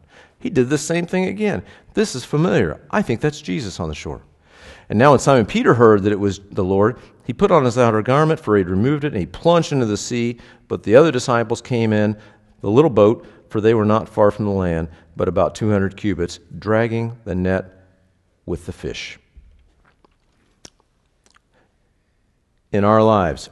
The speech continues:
our failures don't need to define us. Our misconcep-, our misconceptions of God don't need to define us.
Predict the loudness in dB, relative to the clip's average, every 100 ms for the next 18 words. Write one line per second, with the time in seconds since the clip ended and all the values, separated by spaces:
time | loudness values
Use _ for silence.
0 | -6 -6 -4 0 0 0 -4 -10 -14 -8
1 | -6 -6 -6 -8 -10 -16 -14 -12 -10 -10
2 | -10 -14 -18 -20 _ _ _ _ _ _
3 | _ _ -6 0 0 0 -4 -2 -2 -2
4 | -10 _ 0 2 0 -2 -4 -2 -2 -4
5 | -8 -6 0 0 2 -2 -8 _ -12 -6
6 | -4 -4 -6 -8 -12 -16 -12 -10 -10 -10
7 | -14 -20